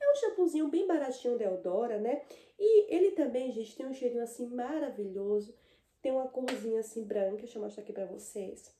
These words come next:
Olha como que é a cor dele. É um branco, assim, perolado, né?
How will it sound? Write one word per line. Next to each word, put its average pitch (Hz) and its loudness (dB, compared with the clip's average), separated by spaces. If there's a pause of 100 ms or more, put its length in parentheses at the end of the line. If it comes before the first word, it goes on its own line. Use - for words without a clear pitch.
(1200)
Olha 208 0
como 202 -8
que - -6
é 190 -2
a 190 -6
cor 185 -10
dele. 185 -12 (1500)
É 254 2
um 302 6
branco, 277 4
assim, 254 -4
perolado, 220 -2
né? 233 -4